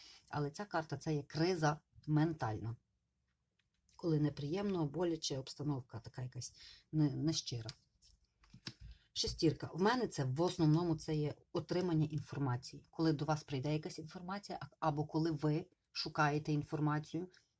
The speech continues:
або коли доносите до когось щось. Тобто це з кимось говорити, з кимось спілкуватися. Чи вам хтось щось скаже, напише, чи ви до когось доносите інформацію. Але це, ну, інтелектуальна робота мозку.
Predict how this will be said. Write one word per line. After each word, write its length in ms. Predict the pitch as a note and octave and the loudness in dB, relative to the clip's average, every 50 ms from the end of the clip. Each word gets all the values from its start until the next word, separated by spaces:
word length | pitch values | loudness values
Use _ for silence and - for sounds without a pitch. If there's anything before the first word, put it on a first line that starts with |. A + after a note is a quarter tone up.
| - - | -4 0
або 220 | E3 D#3+ D3+ E3+ | 0 2 2 2
коли 220 | F3 - F3+ F3 E3 | 2 2 2 2 4
доносите 720 | D#3 D#3 E3+ F3 E3+ E3+ D#3 C#3 - - B2+ - C3 B2+ | 4 6 6 6 6 4 4 4 2 -2 -6 -4 -4 -2
до 120 | B2+ B2+ | -2 -2
когось 300 | - - E3 E3+ E3 D#3 | 0 0 0 0 0 -2
щось. 320 | - - - B2+ A2 A2 | -6 -6 -6 -6 -6 -6
Тобто 280 | - - D3 - - D3 | -6 -8 -8 -8 -8 -10
це 180 | - - F#3+ F#3 | -6 -4 -4 -4
з 100 | - - | -4 -6
кимось 300 | - E3+ E3 D3+ D3 - | -4 -2 0 0 -2 -2
говорити, 500 | - D#3 C3+ C3+ C#3 D3 - - - D#3+ | -4 -4 -4 -2 -2 -2 -4 -4 -6 -10
з 60 | - | -8
кимось 260 | - D#3+ D#3 D3+ D3 | -4 -2 -2 -2 -2
спілкуватися. 680 | - - D3 C3 - - A#2 G#2+ G#2+ - - - - A#2+ | -2 -4 -6 -4 -4 -4 -4 -4 -4 -6 -8 -12 -10 -8
Чи 140 | - C3+ | -2 2
вам 140 | C#3+ D3+ D3 | 2 2 2
хтось 240 | - - - F#3+ F3+ | 2 -2 -6 -6 -6
щось 180 | - - E3 - | -4 -6 -6 -6
скаже, 340 | - - F3 F3+ F3 F3 | -4 -2 0 0 0 -2
напише, 460 | F3 E3+ E3 - E3+ E3 D#3+ - D#3 D#3 - - - - _ | -4 -6 -6 -6 -6 -6 -6 -6 -10 -10 -12 -16 -20 -8 _
чи 140 | - - D3 | 0 2 2
ви 140 | B2 D#3+ F3 | 4 2 2
до 100 | E3+ E3+ | 0 0
когось 280 | - F#3 E3+ E3+ D#3+ | -2 -2 -2 -2 -2
доносите 500 | D3+ E3 D#3+ D#3+ D#3+ D#3 D#3 - - D#3 | -2 0 0 2 0 0 -2 -4 -4 -2
інформацію. 680 | D3 D3 D3+ - D#3+ D#3+ D#3 D#3 D#3+ D#3+ - - D#3+ D#3 - - - - - - - - | -2 -2 -2 -2 -2 0 0 0 0 -2 -4 -6 -6 -8 -8 -12 -20 -20 -20 -20 -12 -6
Але 200 | - C#3+ C#3+ C#3+ | -4 -4 -4 -4
це, 280 | - - F#3 F#3 F#3 - - _ - | -4 -4 -2 -2 -4 -4 -8 _ -2
ну, 240 | D#3 E3 C#3 B2 - - _ - | 0 0 0 0 -4 -8 _ 0
інтелектуальна 880 | - F#3 E3+ E3 - F3 E3+ E3+ E3 - E3 D#3 F3 F3+ F3+ F3+ D#3+ D3+ | 0 2 2 2 0 0 0 -2 0 0 0 2 2 2 2 2 2 2
робота 440 | D#3 D3+ C3+ C3 B2+ B2+ - B2+ - _ _ _ _ _ _ _ _ _ _ _ _ _ - | 2 2 0 0 -2 -4 -6 -12 -16 _ _ _ _ _ _ _ _ _ _ _ _ _ 0
мозку. 460 | E3+ D#3+ C#3+ B2+ - - - B2 C3 | 2 2 2 2 -2 -8 -12 -14 -14